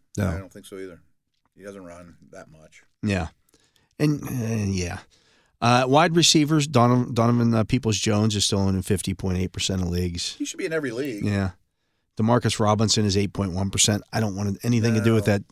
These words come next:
Speaker 1: that passing game.
Speaker 2: No, no.
Speaker 1: Slayton, uh, Darius Slayton is still, uh, forty-two point two percent.
Speaker 2: He did very little this week, right?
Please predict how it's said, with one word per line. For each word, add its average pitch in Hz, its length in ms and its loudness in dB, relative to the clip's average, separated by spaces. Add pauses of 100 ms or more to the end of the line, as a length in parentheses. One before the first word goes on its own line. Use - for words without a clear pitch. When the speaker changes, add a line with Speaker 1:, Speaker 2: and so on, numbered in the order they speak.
Speaker 1:
that 110 220 -6
passing 98 400 -4
game. 98 260 0
Speaker 2:
No, 98 260 -12
no. 87 380 -20
Speaker 1:
Slayton, 131 640 4
uh, 107 120 2
Darius 117 340 2
Slayton 117 340 0
is 107 100 0
still, 104 380 0
uh, 98 80 0
forty-two 113 480 0
point 101 280 -2
two 117 160 -2
percent. 110 460 0 (420)
Speaker 2:
He 165 60 -18
did 185 160 -14
very 123 180 -6
little 104 280 -12
this 92 200 -16
week, 98 240 -16
right? 107 260 -14